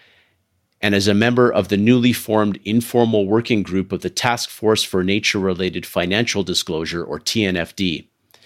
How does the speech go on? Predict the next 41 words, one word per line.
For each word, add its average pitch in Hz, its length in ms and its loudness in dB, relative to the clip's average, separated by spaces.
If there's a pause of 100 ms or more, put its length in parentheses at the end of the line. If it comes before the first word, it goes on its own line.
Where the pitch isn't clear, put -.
(260)
He's 113 220 2
also 131 280 2
a 113 60 6
member 110 380 4
of 92 160 0
the 92 180 -4
I 107 160 2
P 117 260 -2
B 104 380 -2
E 101 60 2
S 92 200 -2 (100)
Expert - 540 -2
Panel 90 420 -2
on 85 360 -8
Business 110 440 -2
and 95 200 -6
Biodiversity. 87 840 -4 (680)
Mark 120 300 -2
completed 113 480 0
a 95 220 2
degree 113 480 2
in 104 80 2
zoology 120 800 2
and 90 120 -4
a 90 60 -6
P 117 300 0
H 101 260 0
D 110 300 2
at 92 80 0
Imperial 92 480 0
College, 87 520 -2
and 90 140 -4
he 92 80 -4
has 92 180 -2
an 92 120 -6
M 104 180 -2
B 92 160 0
A 90 120 2
from 92 220 -6
Open 90 280 -6
University. 85 640 -6